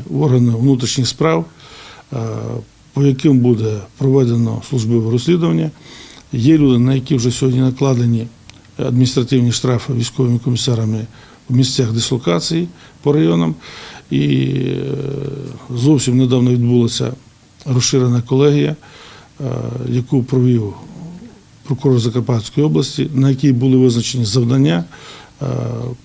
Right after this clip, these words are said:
по всім районам нашої області щодо дії в тій чи іншій ситуації по тим людям, які ухилилися від проходження, е, медичної комісії і які, уже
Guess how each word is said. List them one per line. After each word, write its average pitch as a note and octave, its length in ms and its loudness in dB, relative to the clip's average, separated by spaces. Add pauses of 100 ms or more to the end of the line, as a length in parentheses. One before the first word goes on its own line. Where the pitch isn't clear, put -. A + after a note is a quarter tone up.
по A#2+ 440 2 (480)
всім C3 360 2
районам C#3+ 500 0 (260)
нашої C#3+ 380 0
області C3+ 460 0 (320)
щодо B2 600 2 (100)
дії C3 340 2
в A2 120 0
тій C3 180 2
чи C3 140 -4
іншій A#2+ 200 0
ситуації D3 640 -2 (680)
по C#3 360 2 (1080)
тим C3 220 4
людям, C3+ 320 2
які B2 180 0
ухилилися C3 720 2
від B2 160 -4
проходження, B2 840 -2 (520)
е, - 40 -6 (280)
медичної C#3 460 0
комісії C3+ 500 0
і C3 60 -2
які, C3+ 480 -2 (120)
уже B2+ 400 -2